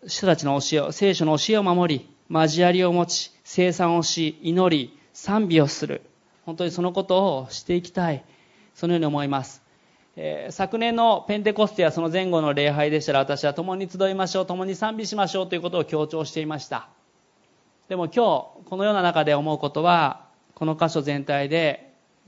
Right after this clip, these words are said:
今日のメッセージのテーマでもありますけど、心を一つにするということを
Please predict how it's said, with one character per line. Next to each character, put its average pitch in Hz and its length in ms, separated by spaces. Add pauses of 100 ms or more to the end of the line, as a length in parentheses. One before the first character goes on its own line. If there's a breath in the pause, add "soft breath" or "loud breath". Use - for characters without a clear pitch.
今 170 100
日 - 20
の 147 60
メ 165 100
ッ - 20
セ 160 120
ー - 20
ジ 156 60
の 151 80
テ 233 160
ー - 20
マ 214 100
で 165 100
も 143 80
あ 139 60
り 147 60
ま 143 120
す - 60
け 139 60
ど、 131 80
心 214 440
を 175 100
一 214 200
つ 220 160
に 247 160
す 220 140
る 208 100
と 196 140
い 175 60
う 165 40
こ 170 140
と 165 140
を 196 300